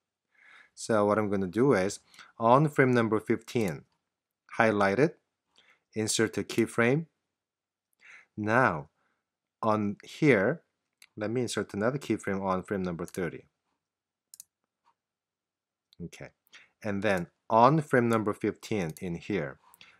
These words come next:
I'm going to move this up, these two points up. You can make it closer. You can make some changes.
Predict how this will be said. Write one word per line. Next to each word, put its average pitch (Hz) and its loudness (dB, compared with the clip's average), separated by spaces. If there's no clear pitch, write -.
I'm 104 -6
going 123 2
to 104 -2
move 101 -4
this 92 -2
up, 127 0
these 98 -8
two 123 2
points 120 -4
up. 113 0
You 101 -8
can 104 -4
make 98 -4
it 101 -8
closer. 120 0
You 107 -18
can 107 -8
make 98 -4
some 98 -10
changes. 113 -6